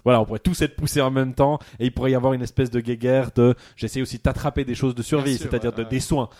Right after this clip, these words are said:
Speaker 1: des soins. Alors comme ça, je peux me ramasser plus de trucs pour ralentir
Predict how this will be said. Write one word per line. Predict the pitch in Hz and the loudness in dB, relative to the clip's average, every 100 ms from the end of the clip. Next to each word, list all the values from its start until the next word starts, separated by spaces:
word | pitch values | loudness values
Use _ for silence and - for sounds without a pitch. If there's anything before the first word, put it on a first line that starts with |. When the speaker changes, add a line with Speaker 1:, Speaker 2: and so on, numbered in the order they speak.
| - | -8
Speaker 1:
des | - 123 | -2 -2
soins. | - 139 139 | 0 0 0
Alors | 113 107 | 0 -4
comme | 127 | -8
ça, | 123 | -10
je | - | -8
peux | 110 | -8
me | |
ramasser | - 139 135 139 | -4 -4 -4 -6
plus | 131 | -6
de | 131 | -6
trucs | 135 127 | -6 -8
pour | - 123 | -6 -4
ralentir | 120 123 - 151 | -4 -6 -4 -6